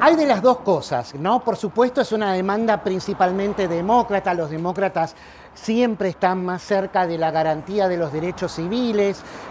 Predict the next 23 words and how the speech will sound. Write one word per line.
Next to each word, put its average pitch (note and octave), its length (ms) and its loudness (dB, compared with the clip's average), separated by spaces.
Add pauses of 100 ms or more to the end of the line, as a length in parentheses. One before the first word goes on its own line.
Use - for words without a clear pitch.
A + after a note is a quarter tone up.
(100)
Eh, F3 340 2 (200)
es, A3 340 -2 (180)
digamos, G3 460 2
el F#3 80 0
partido G3 420 2
más F3+ 200 -2
progresista, D#3+ 1000 -2
¿no? D#3+ 220 -4 (400)
Y E3+ 60 -4
siempre, B3+ 580 2 (340)
eh, F#3+ 260 0
entre A3 300 0
sus G3+ 200 -4
filas, A3+ 400 0
entre G3+ 260 -2
sus A3 220 -6
votantes, G#3 680 0 (240)
van G#3 220 6
a G#3 60 -2
estar G#3 240 2
aquellos G#3 460 0
que G3 200 0
pidan, G3+ 540 0